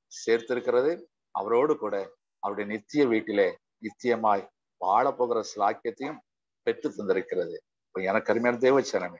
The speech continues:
இந்த சிலுவையினால் இன்னைக்கு நமக்கு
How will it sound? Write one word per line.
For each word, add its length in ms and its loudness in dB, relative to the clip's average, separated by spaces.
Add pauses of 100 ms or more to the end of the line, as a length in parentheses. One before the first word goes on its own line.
(1080)
இந்த 160 -4
சிலுவையினால் 840 4 (420)
இன்னைக்கு 220 -4
நமக்கு 600 0